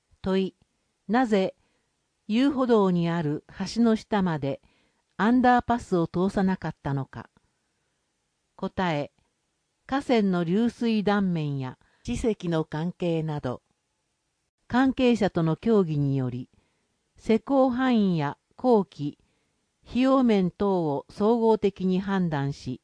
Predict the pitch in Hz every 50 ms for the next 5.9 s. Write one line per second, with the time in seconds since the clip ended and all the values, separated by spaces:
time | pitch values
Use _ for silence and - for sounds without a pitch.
0 | _ _ _ _ _ _ _ _ - 190 190 247 254 240 220 196 190 170 165 156
1 | 156 156 - - 160 156 - _ _ - 185 175 170 165 160 156 151 147 143 -
2 | - _ _ - 87 - _ _ _ _ _ _ _ _ _ _ _ _ _ _
3 | _ _ _ _ _ 220 220 - - 202 175 160 139 131 - - _ _ _ _
4 | _ _ _ _ _ _ _ _ _ _ _ _ - - 233 254 262 247 - 269
5 | 254 254 - - - - 220 208 190 180 - - 156 147 151 - -